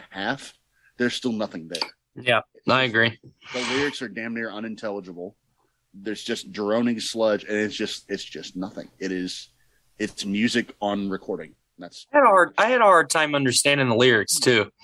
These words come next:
Speaker 1: There's a lot of songs on this album that I, the, the lyrics, I almost needed to have them on screen to know what the fuck was going on. Um, I'm not sure if it's this one or it may have been another song where he, there's just, like,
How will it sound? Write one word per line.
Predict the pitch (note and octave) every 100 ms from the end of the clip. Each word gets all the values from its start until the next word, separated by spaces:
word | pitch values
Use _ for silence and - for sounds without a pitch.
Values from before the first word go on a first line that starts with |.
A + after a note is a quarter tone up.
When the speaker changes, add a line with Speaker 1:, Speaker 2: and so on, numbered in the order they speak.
| - - -
Speaker 1:
There's | D#3+ A#3 A#3
a |
lot | C#3 B2 A#2
of |
songs | - G#2+ G#2
on | G2+
this | G2 G#2+
album | F#2+ F#2+ F#2+
that |
I, | F#2+ G2 F2+
the, | G#2 F2+
the | G#2
lyrics, | G#2+ A#2+ G#2+ - G2+
I | A2 A2
almost | G#2+ A2 G#2+ G2 -
needed | G#2 F#2+ F2+
to |
have | F#2+ G2+
them | G2 F#2
on | F#2
screen | - - G2+ F2+
to |
know | F#2+ F2+
what | F#2 F2+ -
the |
fuck | - F#2+ F2+
was | F2
going | E2+ D#2 -
on. | E2+ _ _ _ - A2+ _ _ -
Um, | G#2+ G#2+ G2 -
I'm | G#2+
not | A2+ C3+
sure | C3+
if | A2+
it's | G#2 -
this | - A2+ -
one | A#2 A2
or | G2+
it |
may | G2+
have | G#2+
been | G2
another | F#2+ G2
song | - F#2
where | F#2
he, | F#2
there's | G#2 A#2+
just, | G#2
like, | A2+